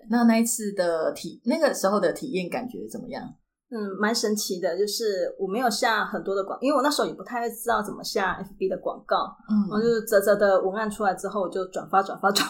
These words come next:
Speaker 2: 发。<laughs> 然后我就大概下，嗯，那时候这样下五千多块吧。
Speaker 1: 就是F B上面的广告，人家就一直帮你转发。
Speaker 2: 就我有下，就是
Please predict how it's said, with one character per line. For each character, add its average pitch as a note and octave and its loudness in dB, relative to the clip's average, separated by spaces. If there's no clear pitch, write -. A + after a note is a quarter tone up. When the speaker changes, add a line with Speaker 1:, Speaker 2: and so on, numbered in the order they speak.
Speaker 2:
发。 C4+ 0
<laughs> A3 6
然 D4+ 10
后 - 10
我 C#4 8
就 F#4+ 10
大 F4+ 6
概 F4+ 4
下， F4 2
嗯， A#3+ -6
那 C4+ -2
时 C#4+ -2
候 B3 0
这 C4 -4
样 B3 -2
下 G#3+ -4
五 G3 -4
千 D#4 -4
多 E4 0
块 E4 6
吧。 F3+ 4
Speaker 1:
就 D#4+ 0
是 D#4+ 2
F C#4 6
B A3+ 2
上 A#3 6
面 A3 4
的 F#3+ 6
广 F3+ -2
告， F#3 4
人 F3 0
家 F3+ -2
就 F3+ -2
一 E3 0
直 E3 -6
帮 D3+ -6
你 - -12
转 - -6
发。 - -10
Speaker 2:
就 D#4 4
我 A#3 10
有 C#4 12
下， A3 4
就 G#3+ 2
是 G#3+ -2